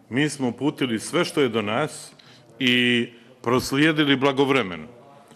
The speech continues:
A da li neko osjeća odgovornost? Zašto je gospodin Marović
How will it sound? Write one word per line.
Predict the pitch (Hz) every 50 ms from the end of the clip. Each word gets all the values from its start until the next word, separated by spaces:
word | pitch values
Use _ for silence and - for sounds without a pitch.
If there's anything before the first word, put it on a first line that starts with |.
| - - _ _
A | 120 120 123 120 120 117 113 110 110 110 - - - - - - - - - _ - _ _ _ _ _ _ _ _
da | - 95 160 190
li | 180 165
neko | 151 151 180 185 185 - 170 160
osjeća | 165 175 170 - 185 160 - - 160
odgovornost? | 151 131 123 143 139 143 147 143 131 120 104 92 85 - - - - - - -
Zašto | - 110 92 92 156 185 180 180 - 165
je | 147
gospodin | 123 127 131 131 - - 165 151 135 131
Marović | 131 143 156 160 143 110 107 98 92 87 -